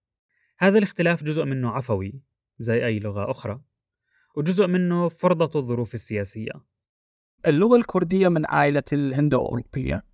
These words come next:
Speaker 2: اللي ينضم إليها كم هائل من اللغات الأخرى، على سبيل الفارسية، البشتو، الأردو، الإيلامية إلى آخره.
Speaker 1: بالأساس هناك لهجتين في اللغة الكردية، سورانية وكرمانجية.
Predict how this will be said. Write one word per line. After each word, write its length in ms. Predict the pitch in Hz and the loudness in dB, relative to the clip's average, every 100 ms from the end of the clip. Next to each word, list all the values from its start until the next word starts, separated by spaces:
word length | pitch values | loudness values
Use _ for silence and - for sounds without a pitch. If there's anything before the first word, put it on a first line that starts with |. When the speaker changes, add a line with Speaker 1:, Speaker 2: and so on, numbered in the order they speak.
| - | 0
Speaker 2:
اللي 680 | 147 143 139 139 135 135 147 | 2 4 4 4 4 4 2
ينضم 420 | 139 139 143 156 | 2 2 2 2
إليها 420 | 170 147 127 131 | 0 0 0 -2
كم 360 | 131 - 139 135 | -2 0 0 2
هائل 400 | 135 127 139 - | 0 0 -2 0
من 120 | 127 | 0
اللغات 800 | 123 123 - 127 127 131 131 - | 0 -2 -2 0 2 4 2 0
الأخرى، 440 | 127 - - 127 - | -4 -2 0 0 0
على 160 | 135 | -4
سبيل 380 | 135 131 131 127 | -4 -2 0 0
الفارسية، 840 | - - 127 - - 143 139 131 - | -2 2 2 2 -2 0 2 2 0
البشتو، 540 | - - - - 131 | -4 -6 -6 0 0
الأردو، 720 | - - 135 131 131 127 127 - _ _ _ _ | -2 -6 -4 0 2 2 -2 -6 _ _ _ _
الإيلامية 800 | 151 - 131 131 120 131 131 127 | -10 -2 2 2 4 4 4 2
إلى 260 | - 151 127 | 0 0 0
آخره. 640 | 135 - - 139 135 247 - _ | 0 -2 0 2 2 0 -2 _
Speaker 1:
بالأساس 580 | 151 156 160 202 202 - | 0 2 2 2 2 0
هناك 340 | 156 160 160 | -4 -2 -4
لهجتين 540 | 147 131 127 143 135 113 | -4 -2 -2 0 -2 -2
في 80 | 110 | -4
اللغة 240 | 107 107 | -2 -2
الكردية، 600 | 98 107 98 101 - 131 _ _ _ _ | -4 -8 -8 -8 -10 -16 _ _ _ _
سورانية 760 | - 139 131 147 160 151 151 | -4 0 2 0 0 0 -2
وكرمانجية. 760 | 143 - 139 113 98 95 95 | -4 -4 -2 -2 -2 -4 -8